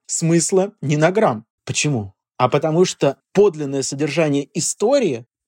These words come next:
появляется только там, где есть диалог человек-человек. Пугачёв, Гринёв. И это действительно, конечно, мы утрачиваем. Я, а, рискую навести на себя многочисленные критические высказывания, но, прямо скажем, это такой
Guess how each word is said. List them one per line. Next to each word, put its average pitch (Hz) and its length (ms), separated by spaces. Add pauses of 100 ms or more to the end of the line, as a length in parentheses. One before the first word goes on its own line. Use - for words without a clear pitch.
(140)
появляется 139 420
только 139 260
там, 208 200
где 127 140
есть 127 140
диалог 143 260
человек-человек. 120 880 (200)
Пугачёв, 120 520
Гринёв. 113 380 (240)
И 127 40
это 156 220
действительно, 170 460
конечно, 123 420
мы 113 380
утрачиваем. 123 720
Я, 117 500 (240)
а, 143 300
рискую 165 560 (120)
навести 139 440
на 165 80
себя 143 320
многочисленные 135 840 (100)
критические 131 460
высказывания, 220 500
но, 175 100
прямо 208 340
скажем, 262 500
это 202 160
такой 175 380